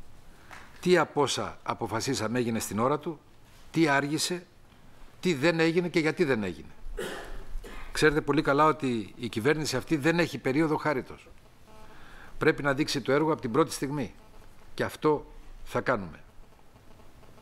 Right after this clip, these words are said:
Να θυμάστε ότι αυτή η κυβέρνηση, παρά τη διακομματική της σύνθεση, είναι ενιαία κυβέρνηση. Δεν υπάρχουν κομματικά φέουδα,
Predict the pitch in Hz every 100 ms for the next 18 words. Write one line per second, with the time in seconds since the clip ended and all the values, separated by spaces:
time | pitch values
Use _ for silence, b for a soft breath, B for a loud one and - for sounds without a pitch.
0 | - - - - - B B B B B
1 | B 120 107 135 165 151 135 120 190 147
2 | 139 113 85 - - - - - - B
3 | B B B 117 156 170 151 151 139 123
4 | 113 151 135 - 147 170 - 156 165 156
5 | 139 151 165 113 90 90 87 73 - -
6 | - - - - - B B B B B
7 | 101 147 175 180 151 143 123 127 120 101
8 | 127 - 131 151 151 190